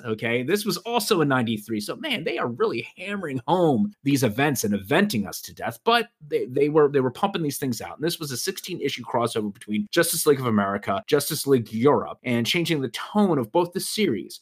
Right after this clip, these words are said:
from a humorous one to a more serious one. And that's really important because some have accused D C, with the exception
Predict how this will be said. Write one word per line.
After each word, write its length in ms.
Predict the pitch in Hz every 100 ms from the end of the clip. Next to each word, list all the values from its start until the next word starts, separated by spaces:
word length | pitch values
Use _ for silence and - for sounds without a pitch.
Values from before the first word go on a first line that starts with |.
| _ -
from 160 | 101
a 40 | 101
humorous 600 | - 127 123 135 135 131
one 340 | 123 123 147 -
to 100 | 135
a 40 |
more 320 | 131 127 123 -
serious 800 | - - 170 170 165 123 110 - -
one. 440 | 107 98 87 73 _
And 320 | 135 170 127
that's 480 | 127 151 202 - - _
really 580 | 120 120 147 147 147 143
important 720 | 127 120 - 139 135 - 92 -
because 840 | - 110 - - 214 175 95 92 - -
some 260 | - 214
have 220 | 208 170
accused 560 | 143 - - 170 139 -
D 180 | 143 131
C, 280 | - 131 104
with 140 | 104
the 80 | 127
exception 540 | - 180 170 - 180